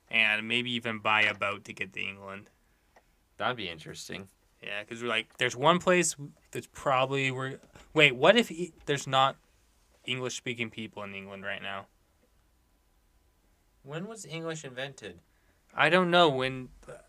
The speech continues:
Speaker 1: people started speaking English in England. I don't, like, we could be far enough back that there's no one that speaks English.
Speaker 2: Oh.
Speaker 1: Why didn't we think of this before?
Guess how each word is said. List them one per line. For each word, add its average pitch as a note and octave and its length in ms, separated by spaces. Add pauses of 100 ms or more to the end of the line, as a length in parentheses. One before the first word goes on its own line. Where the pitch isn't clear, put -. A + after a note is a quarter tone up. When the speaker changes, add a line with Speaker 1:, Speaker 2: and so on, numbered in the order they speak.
(220)
Speaker 1:
people C3 380
started C3 500
speaking B2 380
English A#2 560
in A2+ 340
England. G#2+ 640 (540)
I A#2+ 140
don't, C3 300 (260)
like, B2+ 200
we D#3+ 100
could A3 140
be A3 100
far F3 220
enough E3+ 240
back C#3 320
that D3 100
there's A#2+ 200
no B2 180
one A#2 140
that G#2+ 100
speaks - 360
English. G2 480 (760)
Speaker 2:
Oh. F#2+ 380 (1200)
Speaker 1:
Why C#3+ 180
didn't G3+ 160
we E3 100
think D#3 180
of D3 80
this C#3 140
before? G#2+ 560